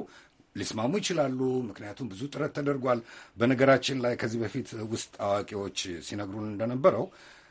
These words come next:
ጅቡቲ ላይ ተገናኝተው ተነጋግረዋል እነዚህ ሰዎች። ሲሸልስ ተገናኝተው ተነጋግረዋል እነዚህ ሰዎች።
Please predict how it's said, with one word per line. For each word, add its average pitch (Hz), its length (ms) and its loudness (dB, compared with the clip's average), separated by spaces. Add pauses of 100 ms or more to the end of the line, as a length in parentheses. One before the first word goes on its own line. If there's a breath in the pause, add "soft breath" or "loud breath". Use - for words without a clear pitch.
(680 loud breath)
ጅቡቲ 208 420 2
ላይ 131 200 4
ተገናኝተው 127 480 4
ተነጋግረዋል 92 600 -2
እነዚህ 85 320 -8
ሰዎች። 64 320 -12 (1200 soft breath)
ሲሸልስ 208 500 2
ተገናኝተው 131 480 2
ተነጋግረዋል 90 580 -2
እነዚህ 73 280 -8
ሰዎች። 60 340 -14